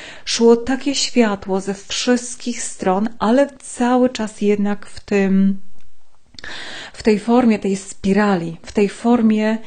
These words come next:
w tej formie takiego wiru energetycznego, który porywał wszystko. I później, gdy nastąpił taki moment ciszy, takiego spokoju, to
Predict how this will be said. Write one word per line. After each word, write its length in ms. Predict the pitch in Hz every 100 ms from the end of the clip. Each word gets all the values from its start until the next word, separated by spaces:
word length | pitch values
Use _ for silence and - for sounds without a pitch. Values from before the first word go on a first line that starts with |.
| - - - -
w 60 |
tej 180 | - 202
formie 380 | 196 240 233 220
takiego 400 | 202 196 175 185
wiru 480 | 185 175 277 277 190 -
energetycznego, 1120 | 175 180 180 180 190 - 185 175 190 240 277 - -
który 320 | - 285 302
porywał 460 | 294 214 208 190 196
wszystko. 720 | 202 - - - - - - - - - - - - -
I 120 | - 202
później, 460 | 285 349 269 226
gdy 280 | 214 214 202
nastąpił 440 | 185 185 262 285
taki 280 | 214 202 190
moment 880 | 180 196 240 214 160 - - - - - - -
ciszy, 560 | - 233 247 - 165 156
takiego 360 | 180 - 180 190
spokoju, 840 | - - - 185 170 175 220 359 - - - - - - - - - - - - - - - - - -
to 560 | - 233 254 285 302